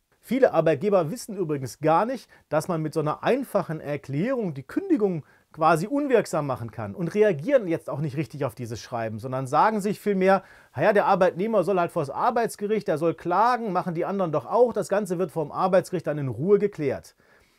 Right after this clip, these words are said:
Wenn der Arbeitgeber also so denkt, dann habt ihr schon viele Pluspunkte für das nachfolgende Kündigungsschutzverfahren gesammelt. Und damit kommen wir zu der fast wichtigsten Frist nach einer Kündigung. Das ist die drei Wochen Frist für die Kündigungsschutzklage.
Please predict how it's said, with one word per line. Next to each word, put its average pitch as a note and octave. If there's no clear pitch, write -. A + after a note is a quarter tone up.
Wenn F#3
der G3+
Arbeitgeber F3+
also D3
so E3
denkt, G3
dann C#3
habt F3+
ihr F#3
schon C#3
viele C4+
Pluspunkte G3+
für F#3+
das D#3
nachfolgende E3
Kündigungsschutzverfahren C#3
gesammelt. C#3
Und B2+
damit G3+
kommen A3
wir G#3+
zu G3+
der E3+
fast F3+
wichtigsten G3
Frist -
nach D3
einer C3+
Kündigung. G#3+
Das B2
ist C#3+
die D3
drei E3
Wochen F3
Frist -
für -
die D#3+
Kündigungsschutzklage. A#2+